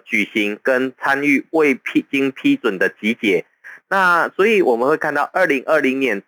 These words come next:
中共用疫情的方式来这个禁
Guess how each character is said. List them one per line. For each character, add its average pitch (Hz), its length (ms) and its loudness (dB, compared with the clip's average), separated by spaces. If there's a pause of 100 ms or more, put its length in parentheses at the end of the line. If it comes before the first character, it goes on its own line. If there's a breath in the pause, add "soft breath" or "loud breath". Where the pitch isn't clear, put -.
中 165 320 0
共 147 320 -2
用 147 240 2 (140)
疫 165 280 4 (120)
情 101 200 -4
的 101 180 0
方 123 380 -4
式 - 280 0
来 104 520 0
这 - 80 -6
个 98 160 -4
禁 135 240 0